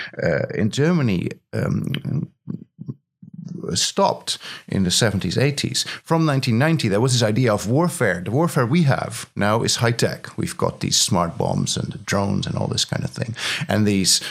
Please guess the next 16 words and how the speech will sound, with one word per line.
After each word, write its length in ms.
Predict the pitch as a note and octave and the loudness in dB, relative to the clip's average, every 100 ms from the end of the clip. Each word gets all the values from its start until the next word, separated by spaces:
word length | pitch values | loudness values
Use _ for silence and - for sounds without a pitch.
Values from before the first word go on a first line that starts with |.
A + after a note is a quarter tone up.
| - | -4
ground 320 | A2+ A#2+ A2 | 0 2 2
soldiers, 600 | - D3 D#3+ F#2 E2+ - | 2 2 2 0 0 0
they're 140 | G#2 | -2
kind 280 | F#2+ A#2+ A2+ | 0 2 2
of 180 | G2+ - - - - | 2 -4 -10 -14 -6
leaving 500 | G2 A2+ A2 A2 F#2 | 0 2 2 2 4
our 100 | F2 | 4
imagination 720 | F2 E2+ E2 F2+ D#2+ D#2+ - | 2 2 2 2 2 0 -2
closely. 340 | - - - - | -4 -8 -6 -4
So 160 | - | 0
we've 200 | G2+ G#2 | 0 0
got 200 | D3 C#3+ | 0 0
this, 240 | B2 G#2+ - | 2 0 0
this 240 | F#2 - | -2 -2
continuum 600 | - - C3+ D#3 E3+ F#3 | -2 -2 0 2 2 2
between 420 | B2 - G2+ F2+ | 0 0 2 0